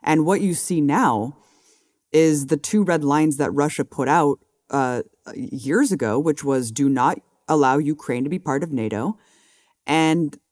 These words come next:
which includes the nato expansion right up to Russia's border, and also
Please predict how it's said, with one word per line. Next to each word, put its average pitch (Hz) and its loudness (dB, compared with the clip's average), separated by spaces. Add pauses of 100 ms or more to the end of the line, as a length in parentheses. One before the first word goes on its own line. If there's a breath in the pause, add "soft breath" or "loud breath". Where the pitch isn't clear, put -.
(160)
which - 0
includes 143 0
the 147 2
nato 139 4
expansion 131 -2
right 123 -2
up 143 -4
to 147 -6
Russia's 135 -4
border, 113 -6 (460 soft breath)
and 170 -2
also 165 0